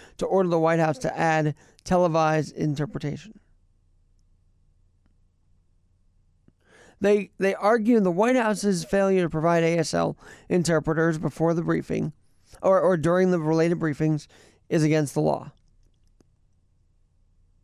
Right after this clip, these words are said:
And that it violates the First Amendment of the Constitution. And they already have people requesting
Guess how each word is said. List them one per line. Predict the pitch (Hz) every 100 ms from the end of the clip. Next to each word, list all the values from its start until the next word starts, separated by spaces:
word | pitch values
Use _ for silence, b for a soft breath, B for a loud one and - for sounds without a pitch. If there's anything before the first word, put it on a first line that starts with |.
| _ _ _ _ _ _ _ _ _ _ _ _ _ b b b
And | 170 170
that | 175
it | 170 151
violates | 170 175 170 156
the | -
First | 165 156
Amendment | 156 156 151 b b b
of | 151
the | 151
Constitution. | 143 147 131 - 143 - 175 _ _ _ _ _ _ _ _ _ _ _ _ _ _ _ _ _ _ _ _ _ _ _ _ _ _ _ _ _ _ _ _ _ _ _ _ _ _ _ _ _ _ _
And | - 190 196
they | 180 196 202
already | 220 226 208
have | 196 196 165
people | 196 180 175
requesting | 170 - 180 - 175 170 156